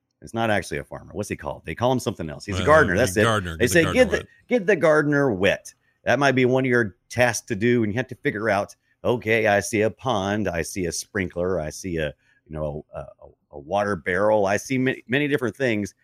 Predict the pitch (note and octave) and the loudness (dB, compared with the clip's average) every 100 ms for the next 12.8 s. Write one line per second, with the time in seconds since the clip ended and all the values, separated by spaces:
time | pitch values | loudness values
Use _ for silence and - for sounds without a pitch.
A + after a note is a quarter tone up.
0 | _ - D#3+ F3+ F3 D3+ C#3 C#3+ A#2+ C3+ | _ -8 -2 0 2 0 2 2 2 2
1 | D3+ - F#3 C3+ A2 G#2+ _ _ _ _ | 0 2 4 6 4 0 _ _ _ _
2 | _ _ - G#2+ A2+ G2 G#2 E2+ D#2+ C#2+ | _ _ -6 -2 -2 0 0 -2 -2 -6
3 | _ _ - B2 G2 D#2+ _ _ _ _ | _ _ -14 -10 -10 -12 _ _ _ _
4 | _ _ - F2+ G#2 - G#2 B2+ F3 B2 | _ _ -8 -2 -2 0 0 2 4 2
5 | - - F#2+ F#2 - - A#2+ G#2 D#2 C2 | -2 -4 0 0 -2 -2 0 2 0 -4
6 | - F2 F#2+ B2+ B2+ B2 B2 B2 G#2 D#2 | -4 0 4 4 4 2 2 2 0 -4
7 | C3+ C#3 C3+ B2 A#2 G2+ F#2+ E2 - _ | -4 -2 0 0 -2 -2 -2 -4 -6 _
8 | _ - G#2 G2+ D#2 - _ F2 F#2+ G2+ | _ -4 -2 0 -4 -8 _ -6 -2 0
9 | B2 - - - C3 B2 B2 F2+ F#2 B2 | 0 -2 -20 -8 -8 -2 -2 0 2 2
10 | G2+ G2+ - E2 D#2 C3 C3 D#2+ C#2+ D2+ | 0 -2 -6 -6 -6 -4 -4 -4 -8 -10
11 | A2 - D#2+ C#2+ D#2+ D2 C#2 E2+ - D2+ | -14 -8 -8 -6 -8 -8 -8 -8 -6 -8
12 | C2+ _ _ _ - C#2+ C2+ | -8 _ _ _ -12 -8 -6